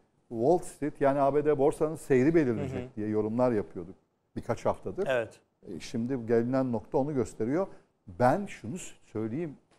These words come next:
Speaker 1: Amerika'da
Speaker 2: Trump da zaten hep A B D borsalarına değiniyordu
Speaker 1: Aynen.
Speaker 2: seçimler için.
Speaker 1: Amerika'da şu an piyasalar, tahvil piyasaları, dolar endeksi,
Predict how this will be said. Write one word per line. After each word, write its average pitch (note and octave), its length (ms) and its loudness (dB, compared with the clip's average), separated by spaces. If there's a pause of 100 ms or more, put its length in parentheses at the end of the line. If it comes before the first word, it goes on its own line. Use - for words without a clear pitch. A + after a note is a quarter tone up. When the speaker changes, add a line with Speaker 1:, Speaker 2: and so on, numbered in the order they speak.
Speaker 1:
Amerika'da C3+ 420 2
Speaker 2:
Trump C#3+ 140 4
da D3+ 100 8
zaten F3+ 260 6
hep G3+ 120 0
A E3 160 8
B E3+ 140 2
D F#3+ 140 4
borsalarına F#3 560 2
değiniyordu A#2 320 0
Speaker 1:
Aynen. D3 220 4
Speaker 2:
seçimler A2+ 280 -2
için. A2 160 -4
Speaker 1:
Amerika'da C#3+ 540 0
şu G3 240 0
an D#3 200 2
piyasalar, D3 640 2 (720)
tahvil G#2+ 360 0
piyasaları, G2 640 -2 (800)
dolar G2+ 220 0
endeksi, D3+ 560 0